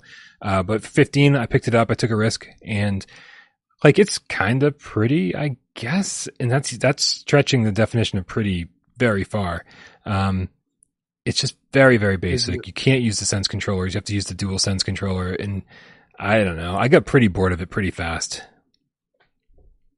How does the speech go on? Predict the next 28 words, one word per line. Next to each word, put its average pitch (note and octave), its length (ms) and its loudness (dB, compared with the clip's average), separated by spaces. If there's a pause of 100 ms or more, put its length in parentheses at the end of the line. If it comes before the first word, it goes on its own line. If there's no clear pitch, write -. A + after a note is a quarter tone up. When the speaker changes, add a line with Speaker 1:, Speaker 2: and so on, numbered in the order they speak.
(140)
Speaker 2:
I've, F3+ 160 0 (100)
I've F3+ 120 0
been G3 180 6
mildly C3 560 0
interested B2+ 420 -4
in B2 120 0
this A#2+ 160 -6
game C3 240 0
just A#2 180 -4
because B2 260 -4
I A#2 60 -2
love A2 260 -4
fireworks. A2+ 600 -6
I G#2 40 -10
always G#2+ 360 -8
have G#2+ 280 -10
since - 220 -14
I G#2 120 -10
was G#2 180 -12
a G2+ 40 -18
child. A2+ 480 -6 (320)
So C3 280 2
I B2+ 160 -4
w-, C3+ 260 -2
I - 120 -4
was B2+ 180 -2
hoping C#3+ 540 0
that A#2 340 -2